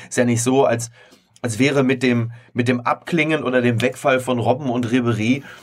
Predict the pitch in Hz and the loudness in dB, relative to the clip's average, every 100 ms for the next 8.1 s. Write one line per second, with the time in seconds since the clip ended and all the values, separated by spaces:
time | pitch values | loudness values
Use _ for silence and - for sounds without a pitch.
0 | - _ 120 123 117 120 117 143 120 143 | -20 _ 0 2 2 0 0 0 -2 -2
1 | 120 131 208 127 123 98 - 104 101 98 | 0 0 -2 -6 -6 -6 -8 -8 -4 -4
2 | - - 98 - 151 160 127 127 - - | -4 -14 -16 -4 0 2 2 0 -2 -16
3 | - 127 120 165 190 151 180 180 165 - | -2 -2 2 2 2 2 0 0 -2 0
4 | 135 - 135 123 117 113 120 120 202 160 | -2 0 2 2 2 0 -2 0 -2 -6
5 | 131 123 113 113 117 107 113 - 139 123 | -6 -4 -4 -2 0 0 -2 0 2 2
6 | 123 120 110 131 120 120 120 131 208 - | 2 0 0 0 -2 0 0 0 -4 -6
7 | 175 156 - - - - 127 117 131 175 | -4 -4 -4 -14 -8 -2 0 2 0 0
8 | 180 | -4